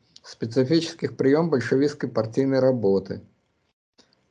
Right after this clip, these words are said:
И обнаружилось, что вся большевистская работа держалась железными рамками заграничного центра, без которого партийные работники чувствовали бы себя вполне беспомощными.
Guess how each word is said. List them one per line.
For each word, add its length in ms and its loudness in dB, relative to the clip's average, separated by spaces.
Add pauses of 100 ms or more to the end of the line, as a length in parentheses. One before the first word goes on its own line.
(120)
И 80 2
обнаружилось, 800 4
что 240 -8
вся 220 -2
большевистская 640 -2
работа 400 0
держалась 520 2
железными 540 2
рамками 460 0
заграничного 800 0
центра, 540 -2 (300)
без 200 -4
которого 440 2
партийные 540 0
работники 720 0 (240)
чувствовали 460 2
бы 140 0
себя 300 0
вполне 360 0
беспомощными. 1000 -2